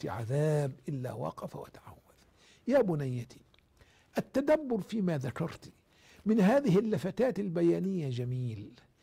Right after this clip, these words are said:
لكن الأجمل منه التدبر في المعاني، الاتعاظ بالزواجر، الاعتبار بالأمثال والقصص.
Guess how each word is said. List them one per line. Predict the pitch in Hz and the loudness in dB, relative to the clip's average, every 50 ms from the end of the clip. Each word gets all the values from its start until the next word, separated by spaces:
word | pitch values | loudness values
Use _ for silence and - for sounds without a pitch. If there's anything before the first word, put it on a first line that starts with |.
| _ _ _ _ _ - | _ _ _ _ _ -4
لكن | 175 170 160 151 - 202 208 202 190 | -2 0 0 0 -2 -4 -2 -2 -2
الأجمل | 165 160 170 - - 208 180 160 156 143 131 123 120 117 | -2 -4 -6 -4 -2 -2 0 0 -2 -4 -6 -6 -6 -6
منه | 120 127 127 127 123 - - _ _ _ _ _ _ - | -4 -6 -6 -6 -8 -12 -18 _ _ _ _ _ _ -8
التدبر | 175 - - 202 175 202 196 175 147 139 | -6 -4 -2 -2 -2 -2 -4 -6 -8 -10
في | 127 - - | -10 -12 -12
المعاني، | 127 113 110 107 95 113 107 95 90 87 87 87 - _ _ _ _ _ _ _ _ _ - | -12 -12 -12 -12 -10 -10 -10 -10 -12 -14 -16 -18 -20 _ _ _ _ _ _ _ _ _ 0
الاتعاظ | 190 190 190 - - - 214 160 190 233 247 254 247 233 214 190 | 0 0 0 0 0 0 0 2 2 0 0 0 0 -2 -2 -4
بالزواجر، | 156 151 143 123 120 113 131 127 135 143 143 143 135 117 123 120 110 - _ _ _ _ _ _ - | -4 -4 -4 -4 -4 -4 -4 -4 -4 -4 -4 -6 -6 -8 -10 -12 -12 -16 _ _ _ _ _ _ -2
الاعتبار | 196 196 185 185 - - 214 220 233 240 247 269 262 | 0 0 0 0 -2 -2 -2 2 4 4 4 4 2
بالأمثال | 240 196 180 196 185 196 - 175 165 156 123 - - 196 196 175 | 2 2 0 0 0 -2 -4 -6 -6 -6 -6 -6 -4 -4 -2 -2
والقصص. | 156 147 139 127 - - 156 143 - - - - - - | -2 -4 -4 -6 -8 -8 -8 -8 -8 -8 -10 -10 -14 -16